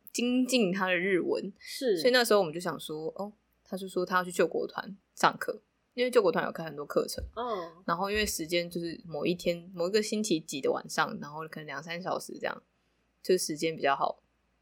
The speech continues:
Speaker 1: 巧，
Speaker 2: 嗯。
Speaker 1: 然后又比较便宜，所以他就说他要去那里。然后我那时候其实只抱持着，他那时候说，“哎，你要不要跟我一起上日文课？”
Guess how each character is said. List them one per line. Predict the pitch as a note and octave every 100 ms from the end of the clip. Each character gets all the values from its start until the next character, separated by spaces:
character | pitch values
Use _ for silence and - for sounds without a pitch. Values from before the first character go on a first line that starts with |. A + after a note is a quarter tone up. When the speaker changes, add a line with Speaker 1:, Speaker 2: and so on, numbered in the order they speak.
| _
Speaker 1:
巧， | - - - _ -
Speaker 2:
嗯。 | A#3 F3 E3+
Speaker 1:
然 |
后 | F3+
又 |
比 | F3+
较 | E3+
便 | - -
宜， | - _ _ _
所 | - F#3+
以 |
他 | F3+
就 | F#3
说 | - D3+ D3 C#3+ - _ -
他 | E3
要 | D#3+
去 | D#3 D3
那 | -
里。 | - - F#3+
然 | E3+
后 | G#3
我 | E3
那 | G#3+
时 |
候 | G3
其 | F#3
实 | E3 D3+
只 | - D#3+
抱 | G3+ E3+
持 | E3 -
着， | D#3 - -
他 | -
那 | D4+ C#4+
时 |
候 | A#3
说 | A#3+
，“哎， |
你 | B3+
要 | G3
不 |
要 |
跟 | F#3
我 | F3
一 |
起 | F3
上 | E3
日 | D#3+
文 | D#3+
课？” | E3+